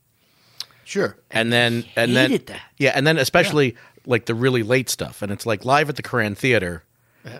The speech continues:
Speaker 2: I'm sorry, it's just, it's, it's a frickin' mess.
Speaker 1: Yeah.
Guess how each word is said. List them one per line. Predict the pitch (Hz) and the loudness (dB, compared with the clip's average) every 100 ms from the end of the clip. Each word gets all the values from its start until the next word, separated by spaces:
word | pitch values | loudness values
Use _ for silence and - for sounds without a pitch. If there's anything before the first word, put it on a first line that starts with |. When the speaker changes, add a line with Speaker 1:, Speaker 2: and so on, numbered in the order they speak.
| - | -4
Speaker 2:
I'm | 110 | -4
sorry, | 101 - 107 | -4 -4 -4
it's | 101 | -4
just, | - 104 - _ | -2 -4 -6 _
it's, | - 110 - - | -16 -16 -14 -14
it's | 107 | -10
a | 98 - _ _ - _ _ _ _ - | -12 -12 _ _ -20 _ _ _ _ -8
frickin' | 135 110 | -4 -2
mess. | 92 104 - - - _ _ - | -2 -2 -2 -6 -8 _ _ -10
Speaker 1:
Yeah. | 185 | -10